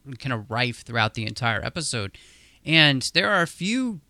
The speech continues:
for me, Trip episodes that play like that, Unexpected is one, which people tend to hate, and this episode as well, which feel to me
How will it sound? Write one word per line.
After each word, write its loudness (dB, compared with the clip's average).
for 0
me, 4
Trip -4
episodes -2
that -2
play -2
like -2
that, -2
Unexpected -4
is -2
one, -6
which -12
people -8
tend -8
to -4
hate, -4
and -4
this 0
episode -2
as -6
well, 0
which -8
feel -6
to -10
me -2